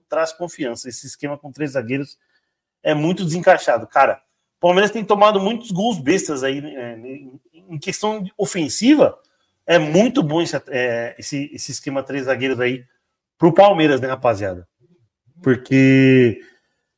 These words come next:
é, assim, ataca bem, e, mas só que, mas só que eu acho que a questão do, dos gols sofridos é mais questão de atenção, cara. A gente não pode tomar gol,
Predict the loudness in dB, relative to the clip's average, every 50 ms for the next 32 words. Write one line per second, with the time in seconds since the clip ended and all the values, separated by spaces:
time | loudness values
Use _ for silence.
0 | _ _ -4 -2 0 0 0 0 2 2 0 0 0 -6 -6 -8 -12 _ _ _
1 | _ _ _ _ _ _ _ _ _ _ _ _ _ _ _ _ _ _ _ _
2 | _ 2 2 4 4 4 4 4 4 2 2 2 2 0 -2 -4 -10 -16 _ _
3 | _ _ _ _ _ -12 -10 -8 -4 -2 -2 -2 0 -2 -2 -2 -2 -8 -8 -8
4 | -10 _ _ _ _ _ _ _ _ _ _ _ _ _ _ _ _ -6 0 2
5 | 2 4 4 2 4 4 4 4 2 0 -6 -6 -4 -2 -4 -2 -2 0 0 0
6 | 2 2 0 0 0 0 0 -2 -2 -2 -2 -2 -4 -4 -6 -6 -8 -10 -14 -18
7 | _ _ _ _ _ _ _ _ _ _ _ _ _ _ _ -12 -8 -8 -6 -4
8 | -2 -2 -2 -2 -2 -4 -4 -4 -6 -4 2 2 2 4 4 0 -2 -4 -8 -10
9 | -6 -6 -6 -6 -4 -2 -4 -4 -4 -4 -8 -8 -8 -6 -2 0 0 0 0 -2
10 | -4 -4 -4 -4 -8 -12 -14 -18 -20 -18 -14 -12 -12 -10 -10 -10 -8 -4 -2 -2
11 | -2 -2 -2 -2 -2 -2 0 0 -2 -2 -2 -4 -6 -8 -10 -10 -12